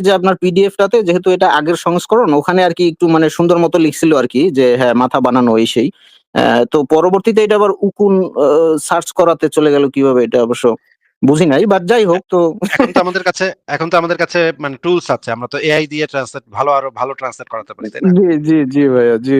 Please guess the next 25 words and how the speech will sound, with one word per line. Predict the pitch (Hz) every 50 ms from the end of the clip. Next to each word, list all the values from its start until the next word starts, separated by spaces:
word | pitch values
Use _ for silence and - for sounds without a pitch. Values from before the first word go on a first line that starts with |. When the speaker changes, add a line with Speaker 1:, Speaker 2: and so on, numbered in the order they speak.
| 127 123 120
Speaker 1:
তো | - - 180 190
এইটা | 202 208 208 233 233 190
তিন | - 247 247 240
ধরনের | 220 233 240 254 254 247 233
ইয়া | 220 220 202
দেখলাম | 170 185 180 - 156 139 135 151 196 180
যে | 147 160 160 160
Google | 151 151 156 175 190 185
Translator | - 202 202 190 - 196 202 - - 214 208
বলতেছে | 190 196 190 185 - 196 - 214 202
যে | 202 208
মাথা | 165 156 165 170 - 214 190 160
আশ্রয় | 175 - - 220 233 240 226
দিচ্ছিল। | 190 196 - - - 151 139 147 240 - _ _ _ - - - _ _
হ্যাঁ? | - 214 233 185 147 143 -
আর | 139 156 165
আপনার | 175 175 185 196 170
হাদিস | 139 139 143 156 185 180
বিডির, | 175 185 214 196 208 220 226 214
অ্যা, | 220 - 202 190 185 185 180 180 165 156
বাংলা | 165 165 175 185 202 196
ট্রান্সলেশন-এ | - 202 208 196 - 214 220 202 - 220 226 220
লেখা | 208 196 190 - 214 208
আছে | 208 - 214 208
যে | 196 220